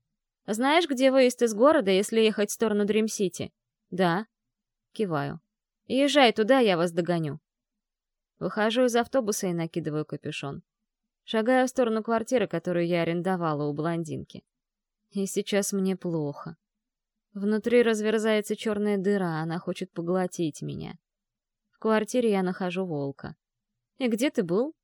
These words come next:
спрашиваю я. Друг тычется мне в ладонь носом, и я сажусь на пол рядом с ним.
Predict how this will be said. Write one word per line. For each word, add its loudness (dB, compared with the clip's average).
спрашиваю -2
я. -6
Друг 2
тычется -2
мне 0
в -2
ладонь 0
носом, -4
и -4
я 0
сажусь -2
на -4
пол -4
рядом -6
с -14
ним. -12